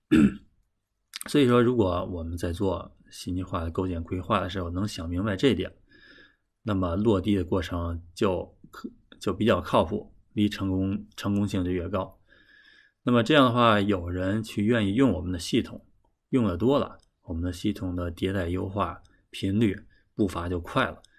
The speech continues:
所以说这样的话，就进入一个良性循环：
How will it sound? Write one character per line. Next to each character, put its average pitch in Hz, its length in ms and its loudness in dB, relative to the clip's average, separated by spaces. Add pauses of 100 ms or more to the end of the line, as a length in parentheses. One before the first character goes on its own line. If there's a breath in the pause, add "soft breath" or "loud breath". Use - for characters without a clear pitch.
(420 soft breath)
所 - 140 0
以 117 60 6
说 117 200 4
这 131 120 0
样 117 140 6
的 101 60 2
话， 95 320 0
就 95 180 -2
进 104 240 0
入 90 140 0
一 98 80 -2
个 92 120 -2
良 90 220 -4
性 107 180 0
循 107 240 -2
环： 101 300 -8